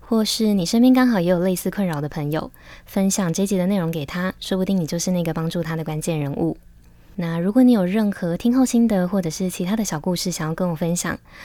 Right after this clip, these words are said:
都非常的欢迎你到我的 Instagram 私讯分享给我。我的账号是miss点isoland，M I S S点I S O L A N D。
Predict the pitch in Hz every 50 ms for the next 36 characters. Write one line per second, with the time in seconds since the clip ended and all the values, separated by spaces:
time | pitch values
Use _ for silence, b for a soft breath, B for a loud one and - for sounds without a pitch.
0 | B B B B B - 202 202 202 202 - 247 - 240 214 214 208 - 202 202
1 | 202 196 180 156 - 180 175 170 160 160 160 156 165 170 - 180 165 160 160 160
2 | - - 170 - 185 170 - 165 170 165 151 - 143 143 143 151 165 165 - -
3 | - B B B B B B B B B - 170 170 170 - 208 196 190 185 185
4 | 196 185 185 - - - 185 180 175 175 175 175 - - 175 165 165 180 180 -
5 | 190 175 165 156 - 226 240 - - - 151 151 160 160 165 - 151 156 - -
6 | 151 151 151 - - - 160 147 - - 160 160 156 160 - - - 160 160 165
7 | - - 151 147 151 151 170 175 175 180 185 - 190 185 190 214 240